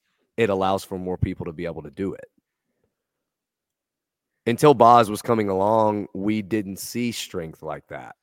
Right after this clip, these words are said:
At that s-, type of stage, it was four rep max front squat. The age groups had the total one year for their online qualifier.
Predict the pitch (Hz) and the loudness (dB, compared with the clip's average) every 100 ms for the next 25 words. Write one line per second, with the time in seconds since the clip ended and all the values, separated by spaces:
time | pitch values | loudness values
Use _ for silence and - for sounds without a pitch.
0 | - 101 98 - - _ _ 104 101 - | -8 -6 -6 -10 -20 _ _ -4 -2 -4
1 | _ _ - - - 104 98 87 - 107 | _ _ -20 -10 -4 -4 -4 -10 -8 -2
2 | 110 98 92 90 - 90 90 95 95 87 | -2 -2 -4 -10 -12 -12 -6 -2 -2 -4
3 | 76 - _ _ _ _ - 104 95 87 | -8 -18 _ _ _ _ -6 -2 0 0
4 | - 82 78 - - 123 123 - 123 120 | -4 -10 -12 -12 -4 -2 -2 -2 2 4
5 | 117 - _ _ _ _ _ _ - - | 2 -4 _ _ _ _ _ _ -10 -6
6 | 101 107 95 107 107 - - - - 90 | -4 -6 -4 -2 -2 -2 -10 -14 -10 -6
7 | 90 85 80 - _ _ _ _ - 87 | -4 -4 -6 -14 _ _ _ _ -14 -12
8 | 85 - 113 104 78 101 - _ - 90 | -6 0 0 0 -4 -8 -12 _ -10 -6
9 | 90 85 82 98 113 _ _ _ _ _ | -6 -8 -8 -10 -12 _ _ _ _ _
10 | 92 95 82 87 82 80 76 78 73 - | -4 -2 -2 -4 -8 -10 -10 -10 -10 -10
11 | 71 73 95 | -10 -10 -12